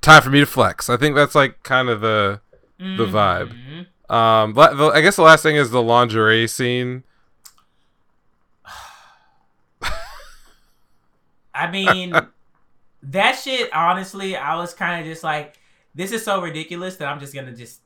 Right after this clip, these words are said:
Speaker 2: I'm just gonna give into it. I'm just gonna give into it." From her clearly thinking about Sid, like, she still is, she's still in love with Sid, or
Speaker 1: Mm-hmm.
Speaker 2: she's in love with Sid now,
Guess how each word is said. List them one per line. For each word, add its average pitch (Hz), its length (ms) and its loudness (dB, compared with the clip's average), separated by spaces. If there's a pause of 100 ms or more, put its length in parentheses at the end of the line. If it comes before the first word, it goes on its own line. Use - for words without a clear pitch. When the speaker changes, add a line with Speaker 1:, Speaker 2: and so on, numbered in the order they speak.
Speaker 2:
I'm 143 140 -16
just 135 100 -20
gonna 131 140 -16
give 117 180 -18
into 101 340 -20
it. 90 220 -20
I'm 143 80 -20
just 135 100 -18
gonna 143 140 -14
give 147 180 -16
into 156 340 -14
it." 147 200 -12 (280)
From 190 600 -2 (760)
her 247 420 2
clearly 262 460 -4
thinking 247 260 -4
about 208 260 4
Sid, 190 480 -8
like, 156 140 -8
she 196 120 -12
still 240 280 -6
is, 220 240 -8 (200)
she's 233 220 -10
still 311 220 -8
in 285 100 -4
love 247 200 0
with 220 100 -8
Sid, 139 480 -12 (340)
or 143 140 -6
Speaker 1:
Mm-hmm. - 20 -2 (100)
Speaker 2:
she's 180 120 -4
in 247 260 0
love 180 200 -2
with 151 120 -12
Sid 160 220 -12
now, 135 280 -8